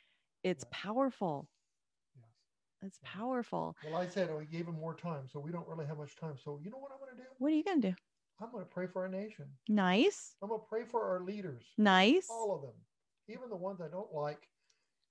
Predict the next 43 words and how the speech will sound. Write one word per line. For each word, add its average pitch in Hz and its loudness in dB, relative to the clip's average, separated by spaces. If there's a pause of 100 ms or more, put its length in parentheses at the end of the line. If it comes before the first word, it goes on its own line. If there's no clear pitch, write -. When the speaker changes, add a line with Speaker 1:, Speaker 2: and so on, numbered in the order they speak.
(600)
Speaker 1:
Especially 320 0
the 381 4
ones 359 0
you 330 -4
don't 320 -4
like? 339 -8
Speaker 2:
Especially 160 -8
the 160 -8
ones 160 -10
I 165 -8
don't 160 -10
like. 123 -14 (440)
Speaker 1:
Nicely 208 -2
done. 156 0
Speaker 2:
And 185 -2
Cheryl, 180 -2
you're 160 -8
doing 165 -4
an 147 -6
amazing 143 -8
job. 120 -10 (240)
Thank 247 4
Speaker 1:
Well, 233 10
Speaker 2:
you 143 -2
very 147 -6
much. 123 -12 (360)
Speaker 1:
thank 320 2
you 185 8
for 180 2
that. 156 4
And 185 0
Speaker 2:
And 196 -2
I - 0
Speaker 1:
back 160 -4
Speaker 2:
carry 170 -4
Speaker 1:
at 147 -10
Speaker 2:
good 156 -8
Speaker 1:
you. 143 -6
Speaker 2:
luggage. - -12 (460)
Speaker 1:
He 269 8
does. 220 10
He 247 8
has 226 10